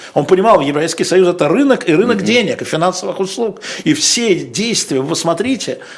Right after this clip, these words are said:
Speaker 1: даже по пиратству, все действия, все законы во время путинского, до всего этого, до Крыма, во всяком случае,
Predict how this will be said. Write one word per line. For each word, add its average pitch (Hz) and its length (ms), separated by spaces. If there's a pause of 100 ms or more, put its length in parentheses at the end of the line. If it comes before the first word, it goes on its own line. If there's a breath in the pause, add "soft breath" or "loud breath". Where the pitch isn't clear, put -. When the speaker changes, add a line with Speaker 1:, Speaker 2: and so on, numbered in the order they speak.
(120)
Speaker 1:
даже 143 260
по 185 100
пиратству, 175 680 (260 loud breath)
все 208 240
действия, 175 480
все 175 200
законы 180 440
во 135 100
время 165 300
путинского, 139 600
до 143 160
всего 135 340
этого, 180 300
до 143 100
Крыма, 147 320
во 104 80
всяком 131 260
случае, - 420